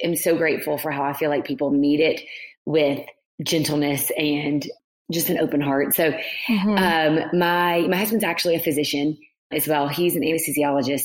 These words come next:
Speaker 1: And when, when he was in training, we lived in Alabama, and we started going on this annual beach trip every year with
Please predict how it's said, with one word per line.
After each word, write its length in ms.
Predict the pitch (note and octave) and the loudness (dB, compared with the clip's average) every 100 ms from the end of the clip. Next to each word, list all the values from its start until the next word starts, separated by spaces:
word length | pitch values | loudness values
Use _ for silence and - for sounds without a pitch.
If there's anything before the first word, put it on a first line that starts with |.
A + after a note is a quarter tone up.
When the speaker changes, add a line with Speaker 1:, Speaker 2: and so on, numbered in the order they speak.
| - | -2
Speaker 1:
And 180 | D#3 D#3 | 0 2
when, 100 | D3+ | 2
when 80 | E3+ | 2
he 40 | |
was 80 | D#3 | 2
in 60 | C#3+ | 2
training, 320 | A3 G#3+ E3+ | 0 2 2
we 40 | |
lived 140 | E3 D#3+ | 2 2
in 60 | |
Alabama, 540 | C#3 C3 D#3 E3 C3+ C3+ | 0 0 0 0 0 -2
and 220 | D#3+ D#3+ | -2 0
we 320 | E3 E3 E3 - - | 2 2 2 0 -4
started 340 | - E3+ E3 | -2 2 2
going 220 | D#3 D#3 D3+ | 2 2 2
on 100 | C#3+ | 2
this 140 | C#3+ - | 0 -2
annual 320 | D#3 D#3+ D3 | 0 0 0
beach 320 | D#3 F3 - | 0 -2 -2
trip 160 | - - D3+ | -2 0 -2
every 260 | D3 D#3+ | 0 0
year 540 | D3+ D3+ C#3+ - - - | 0 0 -2 -2 -4 -2
with 320 | D3+ C#3+ C#3 | 0 2 0